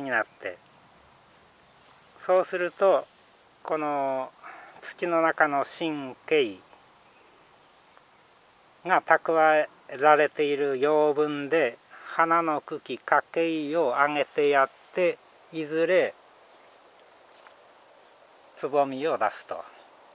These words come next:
そうして開花は結実する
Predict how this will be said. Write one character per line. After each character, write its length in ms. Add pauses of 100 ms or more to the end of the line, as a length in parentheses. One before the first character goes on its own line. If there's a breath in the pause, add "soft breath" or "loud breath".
(1200)
そ 160
う 20
し 100
て 200
開 300
花 260
は 80
結 400
実 160
す 340
る 120